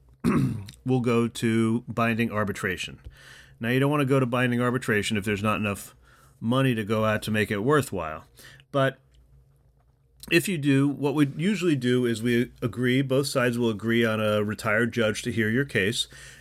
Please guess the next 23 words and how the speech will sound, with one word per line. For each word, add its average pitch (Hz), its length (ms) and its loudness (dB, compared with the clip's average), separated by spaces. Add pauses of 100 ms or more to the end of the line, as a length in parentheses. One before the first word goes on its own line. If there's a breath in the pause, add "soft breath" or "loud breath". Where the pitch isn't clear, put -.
(140 loud breath)
and 110 180 0
we 120 120 4
also 123 380 0
agree 113 440 2
that 107 440 -2 (440 loud breath)
whatever 123 340 2
is 117 140 2
decided 131 680 0
at 113 300 0 (140)
the 113 420 2
arbitration 123 580 0
is 139 140 0
final. 160 340 0
There's 110 220 -2
no 117 160 2
appeal 160 460 0
from 98 320 -4
that. 80 260 -8 (280 loud breath)
So - 160 -4
you're 123 160 2
stuck 143 500 0
with, 117 300 0
one, 120 560 0